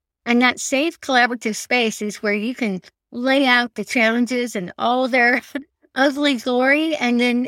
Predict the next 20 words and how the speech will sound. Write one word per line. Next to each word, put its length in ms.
sit 220
there 180
and 240
look 160
at 200
it 80
together 540
and 260
determine, 580
diagnose 680
and 60
determine 460
what 120
needs 220
to 80
happen 240
next. 420
Uh, 180
the 420
other, 440